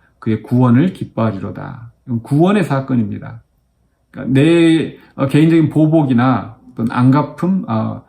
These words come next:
어떤 그 개인적인 감정의 만족이 아니라, 어, 이 부당한 싸움으로부터 하나님께서 나를 건져내 주십시오. 이 나를 억울하게 지금, 어, 핍박하는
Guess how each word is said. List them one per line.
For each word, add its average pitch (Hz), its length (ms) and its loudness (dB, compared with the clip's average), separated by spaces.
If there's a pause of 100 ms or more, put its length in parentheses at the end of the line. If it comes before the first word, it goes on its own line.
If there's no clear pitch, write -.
(180)
어떤 131 160 0
그 135 140 0
개인적인 147 380 2
감정의 160 500 2
만족이 139 680 0
아니라, 110 640 -4 (560)
어, - 320 -18
이 147 240 2
부당한 190 640 2
싸움으로부터 156 1200 -2 (240)
하나님께서 131 960 -2
나를 113 320 0
건져내 117 480 2
주십시오. 110 600 -12 (380)
이 151 120 -2
나를 156 280 2
억울하게 151 920 0 (220)
지금, 131 480 0
어, 107 520 -6
핍박하는 117 800 -2